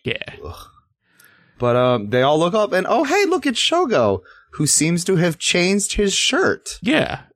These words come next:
Speaker 2: That's
Speaker 1: You know,
Speaker 2: so strange.
Speaker 1: blue and white, you know, they're just so similar. It's, it's hard to tell.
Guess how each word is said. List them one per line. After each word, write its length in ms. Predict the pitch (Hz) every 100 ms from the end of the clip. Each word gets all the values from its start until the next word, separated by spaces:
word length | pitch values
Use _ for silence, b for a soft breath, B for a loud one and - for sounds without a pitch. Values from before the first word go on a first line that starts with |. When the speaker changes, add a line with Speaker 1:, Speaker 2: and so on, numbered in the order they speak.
| _
Speaker 2:
That's 120 | 226
Speaker 1:
You 40 | 285
know, 40 |
Speaker 2:
so 360 | 147 - 160 135
strange. 1000 | 110 - - 98 95 104 165 311 - 139
Speaker 1:
blue 220 | 156 233
and 120 | 156
white, 300 | 139 147 120
you 100 | 123
know, 140 | 123 120
they're 140 | 131
just 400 | 135 123 - -
so 320 | - 160 143
similar. 500 | 120 127 123 110 107
It's, 220 | 110 - 135
it's 220 | 127 -
hard 200 | 131 117
to 80 | 120
tell. 460 | 120 110 113 -